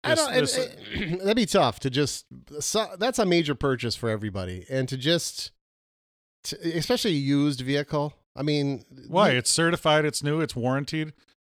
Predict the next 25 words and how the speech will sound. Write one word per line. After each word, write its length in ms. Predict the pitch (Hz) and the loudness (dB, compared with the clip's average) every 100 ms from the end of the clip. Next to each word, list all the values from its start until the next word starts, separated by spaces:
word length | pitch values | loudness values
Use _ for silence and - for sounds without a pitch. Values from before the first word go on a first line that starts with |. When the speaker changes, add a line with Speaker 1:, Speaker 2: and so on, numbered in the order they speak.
| - | 0
Speaker 2:
Why 140 | 139 | 2
do 80 | 156 | 2
you, 160 | 156 - | 0 -4
you 160 | 156 139 | -4 -2
need 220 | 139 156 | 0 2
all 160 | 123 107 | 0 0
that 180 | 98 - | -4 -4
stuff? 240 | 131 110 | -4 -2
Uh, 140 | 135 | -4
the, 160 | 123 147 220 | -6 -8 -6
the, 180 | 135 131 | -4 -2
the, 380 | 127 147 147 - | 0 0 -2 -6
the 100 | 160 | -2
middleman 460 | 151 185 151 120 110 | 2 2 2 0 -2
is 120 | 101 | -4
what 80 | 113 | -4
I'm 100 | 107 | -6
trying 200 | 92 117 | -6 -8
to 60 | 104 | -6
say. 200 | 123 104 | -6 -6
Get 180 | 113 131 | -8 -8
rid 140 | 120 | -6
of 40 | |
the 80 | 107 | -6
middleman. 440 | 104 101 92 92 | -6 -8 -10 -14